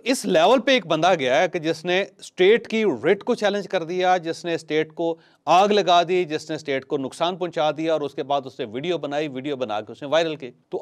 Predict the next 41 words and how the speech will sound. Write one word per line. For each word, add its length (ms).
अब 180
इतने 320
बड़े 220
कारनामे 500
के 120
बाद 280
तो 80
इमरान 260
खान 200
साहब 360
और 120
इनकी 180
पार्टी 380
को 240
इसे 220
हार 260
पहनाने 380
चाहिए 320
थे, 220
उसे 240
appreciate 400
करना 280
चाहिए 300
था, 160
उसके 260
घर 200
के 140
सामने 340
मोमबत्तियां 480
जलानी 320
चाहिए 280
थी, 220
उसकी 280
family 360
को 140
जाके, 480
अ, 60
रकम 540
देनी 240
चाहिए 380
थी, 280